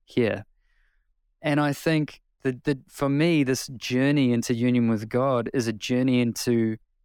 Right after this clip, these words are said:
really realizing how majestic that is and to stop being so casual about it. You know, we say it so casually, "Oh yeah, God lives in me." And it's like, man, think about that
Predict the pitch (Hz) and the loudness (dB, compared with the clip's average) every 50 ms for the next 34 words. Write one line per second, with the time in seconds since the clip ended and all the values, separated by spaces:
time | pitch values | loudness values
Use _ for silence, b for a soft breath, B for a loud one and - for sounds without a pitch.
0 | _ _ _ _ _ _ - 127 117 120 127 139 139 131 127 127 123 120 131 - | _ _ _ _ _ _ -8 -4 0 0 2 2 2 2 2 2 0 0 -4 -6
1 | - _ _ _ _ _ 117 120 120 131 147 160 175 175 165 147 131 117 104 98 | -12 _ _ _ _ _ -10 -4 0 2 2 4 4 2 2 2 2 0 0 -2
2 | 98 92 - 104 98 101 113 131 151 - _ _ _ _ _ _ _ _ _ _ | -2 -4 -4 -4 -2 -2 -2 -4 -6 -10 _ _ _ _ _ _ _ _ _ _
3 | _ _ _ _ _ _ - - 147 147 143 135 123 110 101 - - 127 127 - | _ _ _ _ _ _ -8 -4 -2 0 0 0 0 -2 -2 -2 0 0 0 -2
4 | - - 139 131 - - 123 113 104 101 98 98 113 - - - - - - _ | -2 -4 -6 -6 -4 -2 -2 0 0 0 0 -2 -2 -4 -6 -10 -12 -12 -16 _
5 | _ _ _ _ _ _ - 139 135 135 - 123 110 - - - 139 139 151 - | _ _ _ _ _ _ -4 -4 -4 -4 -4 -6 -6 -4 -4 -4 -4 -2 -2 0
6 | 139 131 127 120 113 - - 117 110 - - - 123 127 123 117 117 107 107 98 | 0 2 2 0 0 0 -2 -2 -2 -2 -4 -2 -2 -2 0 0 0 -2 -2 -2
7 | - 101 92 95 95 - - - _ - 120 113 117 120 123 135 127 - - - | -2 -2 -2 -2 -2 -4 -6 -10 _ -6 -4 -2 -2 0 0 0 -2 -2 -2 -2
8 | 156 170 165 - - - - - - 139 135 139 131 - - 127 131 123 127 120 | 0 0 0 -2 -2 -6 -8 -6 -2 -2 0 0 -2 -2 -2 -2 -2 -2 -2 -2
9 | 113 107 104 107 - - 139 143 135 135 127 117 - 123 123 123 113 117 120 117 | 0 0 -2 -2 -2 -2 0 0 2 0 0 0 0 0 0 0 0 0 -2 -2
10 | 110 - 123 113 110 110 107 104 104 107 113 110 - - 120 113 113 - - - | -2 -2 -2 -2 0 0 0 0 0 -2 -2 -4 -4 -2 -2 -2 -2 -4 -6 -10
11 | _ _ _ _ _ _ _ _ _ _ _ _ _ - 147 170 160 131 127 - | _ _ _ _ _ _ _ _ _ _ _ _ _ -6 -2 -2 -2 -2 -4 -8
12 | - - - 185 226 240 - 233 170 139 107 107 - - - 110 113 - | -8 -2 2 2 2 2 2 0 -2 -2 -2 -4 -4 -4 -4 -6 -6 -6